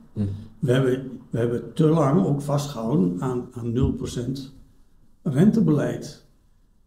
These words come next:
Speaker 2: Dat kan eigenlijk niet in een gezonde economie. Heb je een stukje inflatie en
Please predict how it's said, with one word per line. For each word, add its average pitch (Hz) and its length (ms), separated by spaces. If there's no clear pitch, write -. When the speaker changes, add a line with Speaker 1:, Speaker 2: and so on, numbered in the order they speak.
Speaker 2:
Dat 123 260
kan 196 240
eigenlijk 135 300
niet 123 140
in 123 80
een 131 60
gezonde 131 380
economie. 156 600
Heb 117 180
je 131 100
een 156 100
stukje - 340
inflatie - 580
en 143 40